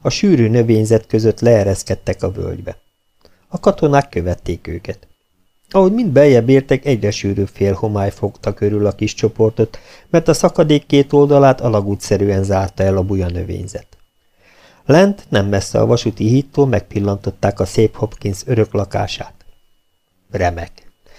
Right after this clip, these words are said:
Szinte repkényszerűen behálózva kúszó növényekkel egy vasúti kocsi állt a szakadék falához támaszkodva.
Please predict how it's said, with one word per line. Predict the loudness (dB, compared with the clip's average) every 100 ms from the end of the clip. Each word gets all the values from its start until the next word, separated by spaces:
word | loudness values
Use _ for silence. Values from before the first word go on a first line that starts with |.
| -20 _
Szinte | 0 0 4 4
repkényszerűen | 4 2 0 2 4 4 4 4
behálózva | 4 4 2 2 0 0
kúszó | -2 0 -2 0 2
növényekkel | 2 2 2 0 -2 -2 0
egy | 0 2
vasúti | 0 0 -8 -8
kocsi | -6 -6 -2
állt | 0 0 -4
a |
szakadék | -4 -4 -4 -4 -4
falához | -4 -4 -2 -4 -4
támaszkodva. | -2 -2 -2 -8 -10 -12 -12